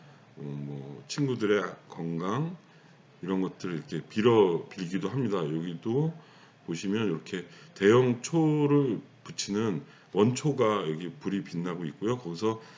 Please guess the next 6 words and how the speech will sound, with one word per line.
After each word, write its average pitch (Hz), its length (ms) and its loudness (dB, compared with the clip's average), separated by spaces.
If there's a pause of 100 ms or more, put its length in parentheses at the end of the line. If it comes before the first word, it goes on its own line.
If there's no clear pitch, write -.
(180)
구매하신 104 540 2
초를 135 280 -2
사셔서 123 760 -4 (400)
이런 98 260 2
빈 101 220 0
자리에 90 680 -2